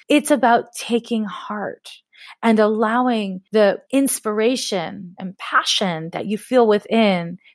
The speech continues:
to motivate you. So that's what I wish for you. That's what I wish for you. I wish for you to take heart, to do your best,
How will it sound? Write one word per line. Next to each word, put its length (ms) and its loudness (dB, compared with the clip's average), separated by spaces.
to 120 -6
motivate 760 2
you. 200 -16
So 140 4
that's 260 4
what 80 4
I 80 6
wish 260 0
for 120 -8
you. 240 -10
That's 260 -2
what 80 4
I 80 6
wish 200 4
for 80 -4
you. 60 4
I 80 4
wish 240 2
for 80 -4
you 140 0
to 80 -2
take 560 2
heart, 480 -2
to 120 0
do 280 0
your 180 2
best, 640 -2